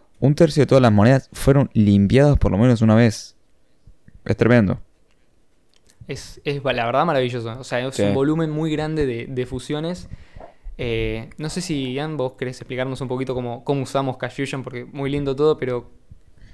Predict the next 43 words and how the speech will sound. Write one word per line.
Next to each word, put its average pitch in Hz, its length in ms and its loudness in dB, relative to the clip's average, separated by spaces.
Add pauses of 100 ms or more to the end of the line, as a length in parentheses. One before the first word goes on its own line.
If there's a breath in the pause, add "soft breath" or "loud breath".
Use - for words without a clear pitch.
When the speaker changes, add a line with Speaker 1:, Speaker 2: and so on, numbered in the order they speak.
(140)
Speaker 2:
me, 123 120 -8
o 117 240 -14
sea, - 240 -12
por 127 100 -2
ahí 127 100 -2
querías 123 520 -8 (520 soft breath)
mencionar 131 560 -4 (440)
cómo, 123 520 -6 (540)
cómo 131 220 -8
se - 100 -14
utiliza 131 580 -8
o 117 220 -8
qué - 160 -8
hay 131 100 -4
que 127 80 -8
hacer 131 260 -8
para, 123 300 -14
para 135 120 -8
usarlo 127 300 -6
ya 127 120 -10
mismo. 123 240 -10 (800 loud breath)
Speaker 1:
Sí, 208 260 2
la 131 200 0
verdad 180 160 2
que 151 200 2
es 135 100 2
bastante 123 400 0
sencillo. 110 560 -2 (600 loud breath)
Digo, 143 220 2
inclusive 135 400 0
a 180 60 -2
mí 160 100 -2
me 156 140 0
pasó 135 340 -2
que, 98 520 0
que 107 120 -4
tardé 107 220 0
un 160 80 0
poquito 170 260 -2
más 156 140 0
en 143 80 2
usarlo 147 360 0
porque 110 400 0